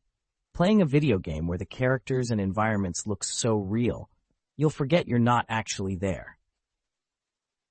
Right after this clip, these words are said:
Visual of a person using a three D printer to create a physical object with Texturific's textures.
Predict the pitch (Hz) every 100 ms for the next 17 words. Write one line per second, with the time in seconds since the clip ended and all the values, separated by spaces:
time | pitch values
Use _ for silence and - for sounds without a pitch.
0 | _ _ _ _ _ _ _ 117 170 185
1 | 196 139 117 - 135 - 120 113 107 101
2 | 95 - 147 131 117 - 143 - - -
3 | _ - - 135 113 101 - 151 160 151
4 | 113 110 98 110 - 95 - 123 - 120
5 | 107 92 - - 113 - - - -